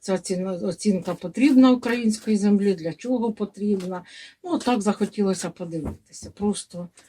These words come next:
просто. Понімаємо ми всі з вами, що земля українська,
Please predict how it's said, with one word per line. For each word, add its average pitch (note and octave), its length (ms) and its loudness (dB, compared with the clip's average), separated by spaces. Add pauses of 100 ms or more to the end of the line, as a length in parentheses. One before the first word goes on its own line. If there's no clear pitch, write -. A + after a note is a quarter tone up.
(320)
просто. F3+ 440 -10
Понімаємо B3+ 580 10
ми A3+ 80 8
всі - 240 2
з F#3 80 2
вами, C#4 360 8
що F#3 440 2
земля G#3 360 8
українська, F#3 880 -2